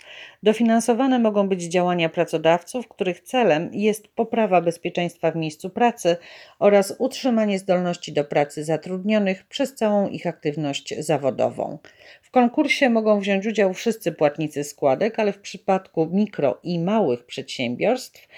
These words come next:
e, procent dofinansowania będzie największy. Firmy zatrudniające od jednej do dziewięciu osób mogą otrzymać dziewięćdziesiąt procent dofinansowania, które może wynieść do stu czterdziestu tysięcy złotych.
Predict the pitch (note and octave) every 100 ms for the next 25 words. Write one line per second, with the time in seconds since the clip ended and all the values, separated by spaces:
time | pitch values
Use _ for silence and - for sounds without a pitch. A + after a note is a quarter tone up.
0 | - - _ - G3+ C4+ C#4+ B3+ G#3 -
1 | B2 F#3 C4 C4 A3+ G#3 F3+ F#3+ F3 E3+
2 | D#3+ D#3+ D#3+ D3+ C#3 A#2+ A#2+ - - -
3 | - _ _ - - - - _ C4+ C4
4 | G3 D3+ D#3 G3 A3 G#3+ A3 G#3+ F3+ D3+
5 | - C3 - F3 F#3 E3 C#3+ C#3+ D3 D3
6 | C#3+ - F#3 G#3 G#3 A3+ A#3 G#3+ G3+ G3
7 | - - - A3 G3+ G3+ - F3 F3+ F3+
8 | G3 G3+ G#3 - - F3+ F#3 E3+ E3 E3
9 | F3+ F#3 E3 E3 D3+ C#3 C#3+ G#3+ - C#4+
10 | B3+ A3 F3+ E3 F3+ F3+ F#3 - E3 D#3
11 | - A#3+ A#3 - E3+ D3 D3 - D#3 E3
12 | D3 C#3 C#3 - C#3+ C3+ A2 - D#2+ D2
13 | -